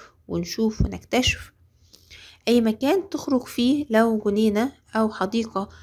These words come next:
او ملعب المدرسة او اي حاجة حواليك، لازم تخرج وتبدأ تبص وتصنف، تشوف ايه هي الحاجات الك-، الحية والكائنات الغير حية.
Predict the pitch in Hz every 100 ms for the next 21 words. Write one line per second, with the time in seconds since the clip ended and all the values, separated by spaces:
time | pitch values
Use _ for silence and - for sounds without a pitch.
0 | - _ 254 285 311 - 220 262 254 196
1 | 196 190 185 240 247 - 208 180 - 294
2 | 285 254 262 - 202 190 226 247 - -
3 | - 208 269 330 247 - 247 277 190 -
4 | - 240 - - 190 220 220 208 202 -
5 | 226 196 190 196 - 226 220 214 196 202
6 | 175 196 190 - _ - 202 208 - 196
7 | - 220 208 214 208 196 208 214 - 156
8 | 180 190 - 185 180 - 196